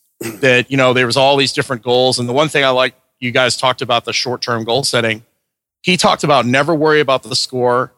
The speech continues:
never worry about winning the game. He goes, "W-, do one play at a time and you win one play at a time. And when you win more plays than you lose, the score will take care of itself."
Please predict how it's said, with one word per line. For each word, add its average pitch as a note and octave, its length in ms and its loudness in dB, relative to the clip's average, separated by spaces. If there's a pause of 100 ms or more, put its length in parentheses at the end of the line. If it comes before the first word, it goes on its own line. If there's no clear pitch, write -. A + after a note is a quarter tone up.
never C3+ 260 0
worry D3+ 260 2
about C3 240 0
winning B2+ 240 -2
the B2 100 -2
game. B2+ 400 -2 (200)
He C#3+ 100 0
goes, C#3 200 0
"W-, B2 300 -4
do E3+ 180 0
one D3+ 360 2
play F3 380 2
at D3+ 60 0
a C3+ 60 -2
time A#2+ 460 0
and A#2 100 -6
you A#2 80 -6
win C3 440 -2
one C#3+ 260 0
play D#3 260 2
at C3 80 2
a B2+ 60 -4
time. A#2+ 480 0 (420)
And C#3 140 4
when C#3+ 140 4
you C3+ 120 4
win E3 280 2
more E3 200 4
plays E3+ 380 2
than C#3+ 140 0
you C3 140 0
lose, C#3 420 2
the A2+ 80 -4
score D3 280 0
will C3+ 100 0
take B2 180 -6
care B2 160 0
of A2 80 -2
itself." - 480 -6